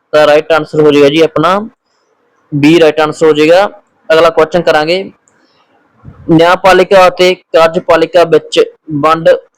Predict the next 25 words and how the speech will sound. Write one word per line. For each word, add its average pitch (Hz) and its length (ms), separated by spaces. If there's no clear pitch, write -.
ਕਿਸ 175 220
ਧਾਰਾ 175 260
ਹੇਠ 165 220
ਹੈ? 160 280
ਤਾਂ 160 300
ਨਿਆਂਪਾਲਿਕਾ 160 580
ਤੇ 160 120
ਕਾਰਜਪਾਲਿਕਾ 151 680
ਵਿੱਚ 156 200
ਜੋ 160 140
ਵੰਡ 147 280
ਹੈ, 185 300
ਤਾਂ 147 120
ਰਾਈਟ 147 200
ਆਨਸਰ 151 220
B 151 120
ਹੋ 151 100
ਜਾਏਗਾ 156 320
ਧਾਰਾ 156 220
ਪੰਜਾਹ। 160 440
ਤਾਂ 156 300
ਨੈਕਸਟ 160 200
ਕੁਐਸਚਨ 170 280
ਹੋਵੇਗਾ, 160 420
ਸਰਵਭੌਮ 190 1000